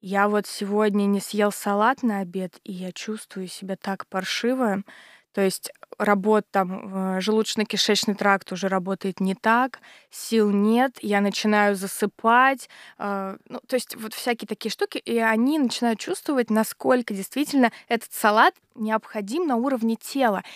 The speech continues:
И дальше не возникает вопроса. Во-первых, если мы регулярно начинаем его добавлять, начинаем разные версии нач-,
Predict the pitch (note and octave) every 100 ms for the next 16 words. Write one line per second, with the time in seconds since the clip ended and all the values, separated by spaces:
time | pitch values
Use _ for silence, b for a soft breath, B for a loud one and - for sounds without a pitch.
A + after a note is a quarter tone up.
0 | B B G#3+ F4 - C#4+ B3 B3+ C#4+ -
1 | E4 A#3+ - G#3+ - C#4 B3 - B B
2 | A#3 A#3+ C#4 G#3 F3+ - _ G#3 B3+ -
3 | A3+ B3+ A#3 G#3 A3+ A#3+ A3 G3 - G#3+
4 | - B3 G#3+ G3+ A3 A#3+ A3 A#3 C4+ G#3
5 | F#3+ F#3+ A#3 A3+ - D4 B3+ B3 B3+ A#3
6 | G#3 G#3 G3+ - B B - -